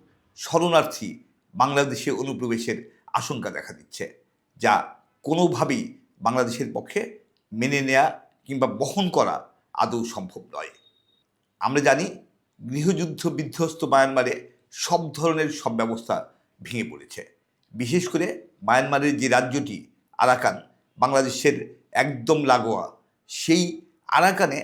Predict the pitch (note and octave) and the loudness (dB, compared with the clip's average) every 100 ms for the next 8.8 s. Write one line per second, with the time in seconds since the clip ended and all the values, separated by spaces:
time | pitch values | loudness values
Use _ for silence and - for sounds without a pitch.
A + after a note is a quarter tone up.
0 | - _ _ _ A#2+ C3 - D#3 D#3 D#3 | -10 _ _ _ -4 -4 -4 -4 -4 -6
1 | - - _ D3 D3 D#3+ D#3 D#3 D#3 - | -10 -18 _ -6 -2 -2 -2 -4 -6 -8
2 | - F3 C#3 D3 C3+ B2+ A2+ F#2 G2 F#2+ | -2 -2 -2 -2 -2 -4 -4 -4 -6 -6
3 | - E2+ - _ _ _ - C3+ B2 G#2 | -6 -6 -8 _ _ _ -4 -4 -6 -10
4 | A#2+ D#3 D#3 G#2 A#2 F#2+ - C#2+ - - | 0 0 0 -4 -8 -12 -14 -20 -16 -16
5 | - _ _ _ - A2 - - D#3 F3+ | -16 _ _ _ -2 -2 -4 0 2 2
6 | - - F3 F3+ F3+ E3+ D3+ - - - | -2 -6 -4 -2 0 0 0 -4 -8 -14
7 | _ _ - B2 E3 F3 F3 D#3+ D3+ - | _ _ -2 -2 -2 -4 -4 0 0 0
8 | D3+ B2+ A#2 A#2 - A2 - | -4 -4 -2 -4 -4 -8 -8